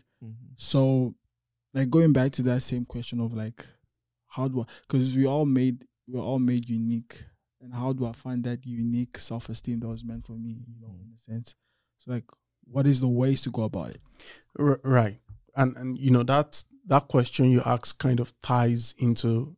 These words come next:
Speaker 3: the second question I have in mind, in the sense that how do you gauge
Speaker 2: Mm-hmm.
Speaker 3: esteem? You know, what, what are the things
Speaker 1: Mm-hmm.
Speaker 3: that helps one gauge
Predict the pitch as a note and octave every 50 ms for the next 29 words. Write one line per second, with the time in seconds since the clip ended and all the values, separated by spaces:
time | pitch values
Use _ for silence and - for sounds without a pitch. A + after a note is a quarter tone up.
0 | _ _ - B2 - - - A#2+ A2+ C3+ A#2+ A2+ - B2 A2+ - - A#2+ A2 A2
1 | A#2+ A2+ G#2+ A2 A2 A2 G#2+ A2 A2 A2 A2 A2 A2 G#2+ - _ _ _ - A#2+
2 | A#2 A2 - - A#2+ A#2 A2+ A2+ G#2+ - B2 B2+ B2+ C3+ C3 A#2 A#2 A#2+ A#2+ B2
3 | B2+ - B2 A2 G#2+ A2+ A2+ A#2+ - - _ _ _ _ _ _ _ _ _ _
4 | - - A#2+ D3 D3+ C#3 B2 - _ - C#3+ A#2 - - - - C3 A2+ G#2 G#2+
5 | G#2 A2 _ _ _ _ _ _ _ _ _ _ _ _ _ _ _ _ _ -
6 | C3 A#2 A2 A2+ A#2 B2 A#2+ A#2+ B2 C3 C3 C3 A#2 A2 A#2 A#2 - - C3 A#2+
7 | A#2 A#2 A#2 A2+ - - - _ _ _ _ _ _ _ _ _ _ _ _ _
8 | _ _ - A#2 G#2+ G2+ A2+ A2 A2 _ _ _ _ _ _ _ _ _ _ _
9 | _ _ _ _ _ _ _ _ _ _ _ _ _ _ - - B2+ A2+ G#2+ B2+
10 | C3 B2 - - - - B2 A#2+ A#2+ A#2 A2+ A2+ A#2 D#3 - _ _ _ _ _
11 | - A#2 - B2+ A#2+ A2 A2 A2 - -